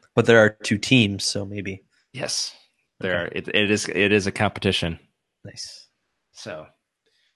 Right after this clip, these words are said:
Speaker 2: um, yeah. So what, what's your, besides the, the, the dusting thing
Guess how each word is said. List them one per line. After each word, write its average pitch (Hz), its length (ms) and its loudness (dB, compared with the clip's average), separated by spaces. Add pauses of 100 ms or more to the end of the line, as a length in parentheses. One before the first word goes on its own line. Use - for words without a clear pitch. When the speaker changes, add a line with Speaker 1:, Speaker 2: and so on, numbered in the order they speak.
(320)
Speaker 2:
um, 92 540 -6 (1120)
yeah. 143 400 4
So 127 240 2
what, 139 200 4
what's 147 320 -2
your, 151 360 0
besides 135 560 2
the, 117 380 4
the, 98 340 4
the 98 80 0
dusting 92 680 0
thing 90 460 -2